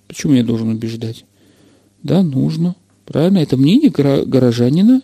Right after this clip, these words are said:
и он, его надо учитывать. Да, нужно перенести рынки.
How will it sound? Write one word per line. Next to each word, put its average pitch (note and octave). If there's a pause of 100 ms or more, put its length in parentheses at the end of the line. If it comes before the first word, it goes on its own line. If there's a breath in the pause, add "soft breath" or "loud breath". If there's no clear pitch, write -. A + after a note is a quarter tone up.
и C3
он, C3
его A#2+
надо E3+
учитывать. - (560 soft breath)
Да, D3+
нужно D3+
перенести B2
рынки. B2